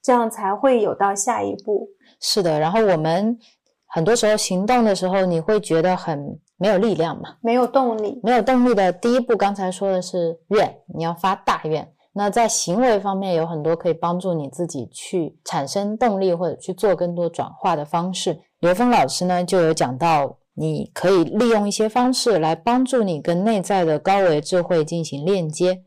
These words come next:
Speaker 2: 但是这个链接的前提是有一些他称为是创造高维实践的条件。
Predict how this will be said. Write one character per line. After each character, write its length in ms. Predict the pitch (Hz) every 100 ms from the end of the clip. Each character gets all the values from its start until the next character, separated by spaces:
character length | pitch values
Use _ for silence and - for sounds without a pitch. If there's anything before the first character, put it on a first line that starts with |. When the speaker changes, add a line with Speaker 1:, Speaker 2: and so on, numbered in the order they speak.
| -
Speaker 2:
但 240 | 226 208
是 400 | - 214 170 - -
这 120 | 208
个 100 | 196
链 320 | 226 220 180
接 360 | - 196 190 190
的 240 | 160 135
前 420 | 131 - 135 185
提 260 | 214 170 165
是 340 | 165 196 170
有 300 | 147 110 - -
一 80 | 175
些 480 | - 175 170 165 -
他 220 | - 180
称 200 | 190 185
为 140 | 147
是 300 | 151 160 -
创 300 | - - 185
造 240 | 175 190 156
高 240 | 202 202
维 200 | 196 147
实 380 | 151 - 139 139
践 240 | - 202
的 160 | 156 131
条 280 | - 123 127
件。 260 | - 196